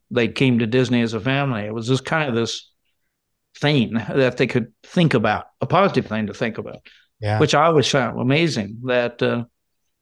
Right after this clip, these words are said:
Speaker 1: it's that kind of place.
Speaker 2: It really is. There's, there's nothing like it. When, when you are there, you are literally, I mean, I mean, not literally on another planet, but it is, it is a whole different life experience when you walk through that gate.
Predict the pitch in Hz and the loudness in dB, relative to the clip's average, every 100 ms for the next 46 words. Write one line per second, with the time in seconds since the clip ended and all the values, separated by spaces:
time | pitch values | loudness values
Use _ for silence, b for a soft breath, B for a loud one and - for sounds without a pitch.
0 | _ 156 - 185 - 185 180 - 120 135 | _ -6 -2 -4 0 -2 0 0 0 -2
1 | - _ _ _ 139 156 254 196 165 123 | -8 _ _ _ 0 4 6 6 4 4
2 | 127 131 151 147 147 233 254 160 123 131 | 2 0 2 2 2 2 2 2 0 0
3 | 110 117 127 147 131 202 233 135 156 131 | -2 -2 -2 0 0 4 4 4 2 2
4 | 196 151 117 147 143 120 117 127 120 - | 2 2 2 2 2 2 0 -6 -12 -10
5 | 139 120 117 123 113 190 233 131 160 131 | -4 -4 -4 -6 -10 -14 -18 -12 -8 -4
6 | 113 120 127 135 120 120 117 113 - 139 | -4 0 2 2 2 2 2 0 -2 -2
7 | 113 110 151 147 - - 156 127 120 104 | -2 -2 -2 0 -4 -2 -2 -2 -4 -4
8 | - 175 160 139 143 139 120 117 120 110 | 0 2 2 2 -2 -2 -2 -2 -2 -6
9 | - 120 113 101 120 107 110 113 135 135 | -4 -2 -2 -4 -4 -2 -2 -2 -4 -2
10 | 113 95 123 104 107 98 98 | -2 -2 -4 -6 -8 -10 -10